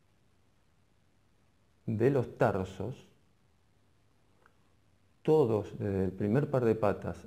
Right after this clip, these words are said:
hasta el último par de patas, tienen cinco artejos. Todo lo contrario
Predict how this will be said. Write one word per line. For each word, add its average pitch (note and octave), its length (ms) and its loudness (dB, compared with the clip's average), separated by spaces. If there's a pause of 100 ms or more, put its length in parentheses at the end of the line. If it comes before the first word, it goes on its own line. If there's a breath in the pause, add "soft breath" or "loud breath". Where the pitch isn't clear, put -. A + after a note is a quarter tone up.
hasta G#2 360 -10
el G2+ 280 -4 (120)
último A2 520 0
par A2+ 140 -2
de G#2+ 120 0
patas, C3+ 420 -4 (800 soft breath)
tienen A#2 420 0
cinco F3 500 2
artejos. - 600 -4 (2000 soft breath)
Todo G#2 380 6
lo G#2 120 2
contrario A2+ 760 2